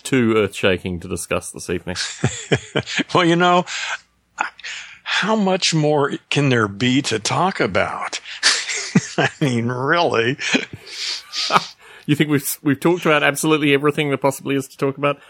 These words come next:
Speaker 1: I'm sure we can find something this evening.
Speaker 2: Oh, I'm sure we could, but I mean, I think if,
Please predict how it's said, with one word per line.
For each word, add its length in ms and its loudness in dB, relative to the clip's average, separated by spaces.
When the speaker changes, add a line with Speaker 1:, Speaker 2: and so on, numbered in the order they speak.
Speaker 1:
I'm 100 2
sure 180 2
we 80 0
can 100 -8
find 240 -2
something 260 -6
this 200 -18
evening. 80 -14
Speaker 2:
Oh, 220 6
I'm 140 0
sure 220 2
we 140 -4
could, 680 2
but 200 2
I 80 4
mean, 200 0
I 140 2
think 300 -4
if, 180 0